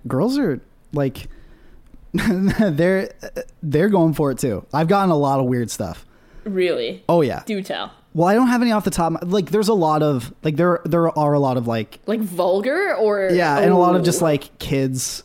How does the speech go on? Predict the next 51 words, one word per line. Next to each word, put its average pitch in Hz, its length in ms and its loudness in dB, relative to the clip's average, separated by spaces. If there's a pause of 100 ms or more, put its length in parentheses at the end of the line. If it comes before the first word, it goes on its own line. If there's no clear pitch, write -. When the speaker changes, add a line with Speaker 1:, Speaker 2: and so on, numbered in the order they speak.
(120)
Speaker 1:
like, 131 400 -4 (560)
you 165 120 -2
know, 151 120 2
like, 139 240 -2
"I 139 80 -2
wanna 139 220 0
have 127 140 -4
kids 127 260 -4
with 123 140 -8
you," 113 220 -4
that 120 160 -6
kind 127 140 -4
of 120 60 -4
stuff. 117 260 -4
Speaker 2:
Yeah, 208 100 -8 (120)
don't 339 340 -4 (100)
open 302 400 -2
with 247 220 -4
Speaker 1:
It's 196 80 0
Speaker 2:
that. 214 60 0
Speaker 1:
weird. 175 520 -2
But 247 300 0 (260)
look, 233 260 -2
it's, 208 260 -4
it's 220 220 -2
a, 233 340 0 (1200)
it's - 120 -6
an 202 60 0
interesting 190 340 0
world 120 220 -2
out 98 140 -8
there. 104 240 -8
Speaker 2:
Yeah, 180 180 -4
Speaker 1:
It's - 80 -6
a 170 40 4
Speaker 2:
don't 156 80 4
Speaker 1:
lot 180 160 4
of 233 120 2
Speaker 2:
open 202 200 -6
with 180 160 -10
that, 151 340 -10
guys. 175 280 -8
Speaker 1:
It's 180 100 -8
a - 40 0
lot 160 240 0
of 151 60 -4
fun. 120 160 -4
Speaker 2:
Please 107 160 -6
don't 175 260 -14
do 165 160 -8
it. 185 240 -8